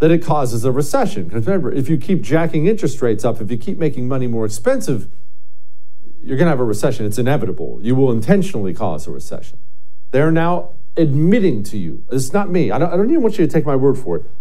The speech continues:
They're telling you, "We're, we're having a recession. We are going to have a recession, a deep one." Please tell me you've called Oxford Gold,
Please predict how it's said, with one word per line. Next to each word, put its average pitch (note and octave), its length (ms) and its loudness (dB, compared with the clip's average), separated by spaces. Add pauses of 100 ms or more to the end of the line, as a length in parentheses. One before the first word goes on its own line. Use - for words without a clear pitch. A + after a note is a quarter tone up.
(120)
They're D3+ 140 4
telling F3 420 2
you, G2 360 -2 (180)
"We're, A2 220 0 (160)
we're B2+ 160 2
having E3+ 340 2
a C#3+ 60 0
recession. - 560 -2 (340)
We A#2+ 120 2
are A2 100 2
going E3+ 420 4
to D3+ 80 2
have C3+ 220 0
a A#2+ 40 0
recession, G#2 540 0 (420)
a B2+ 120 2
deep C#3 320 2
one." - 160 -2 (1700)
Please D#3+ 440 0
tell C#3 220 0
me A#2 100 0
you've A2 180 0
called G#2+ 240 0
Oxford G2+ 440 0
Gold, E2 360 0